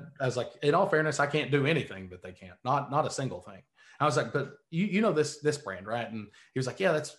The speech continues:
you know, our competitor." And he was, t-, and, and I,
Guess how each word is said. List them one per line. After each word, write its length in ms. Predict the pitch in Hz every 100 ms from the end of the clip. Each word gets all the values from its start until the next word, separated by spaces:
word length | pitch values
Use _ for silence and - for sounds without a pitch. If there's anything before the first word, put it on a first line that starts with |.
| -
you 80 | 139
know, 100 | 127
our 120 | 127
competitor." 760 | 123 120 117 113 113 110 113
And 100 | 110
he 60 | 120
was, 120 | 123
t-, 100 | 120
and, 340 | 120 120 117 117
and 200 | 117 104 - - - - _ _ _ _ -
I, 320 | 120 120 113